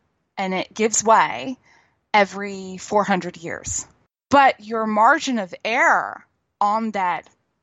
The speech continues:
four hundred years might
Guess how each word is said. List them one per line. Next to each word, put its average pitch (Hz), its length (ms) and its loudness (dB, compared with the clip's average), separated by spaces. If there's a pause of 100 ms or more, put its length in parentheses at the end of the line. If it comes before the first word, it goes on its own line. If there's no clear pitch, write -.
four 214 280 -6
hundred 196 360 -6
years 208 720 -4 (600)
might 196 360 2